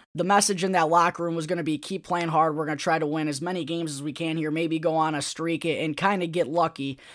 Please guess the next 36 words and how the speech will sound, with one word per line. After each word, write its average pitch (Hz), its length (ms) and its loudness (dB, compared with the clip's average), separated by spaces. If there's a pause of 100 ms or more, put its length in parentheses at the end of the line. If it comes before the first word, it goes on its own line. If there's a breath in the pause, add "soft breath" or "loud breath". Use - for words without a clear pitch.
(100)
But 196 140 6
now 240 220 10
that 214 180 2
that's 214 500 4
out 196 200 4
the 196 60 -2
window, 180 480 6
I'm 190 180 6
glad 220 320 6
to 208 40 -4
see 214 220 -4
that 190 180 0
Colin 185 360 2
Delia 175 440 2
got 156 400 -2
the 214 80 -6
start 185 460 0
in 160 160 -4
net 170 240 -2
tonight 170 340 -4
for 175 240 -2
the 143 80 -4
Blackhawks. 156 580 -2
And 170 80 -6
early 247 220 0
on 240 100 4
in 233 60 0
that 226 160 -2
game, 220 220 -4
he 202 100 0
was 196 160 0
really 185 260 0
good. 165 300 2 (300 loud breath)
First 220 280 -2
period, 220 480 2 (340 soft breath)
Carolina, 226 760 4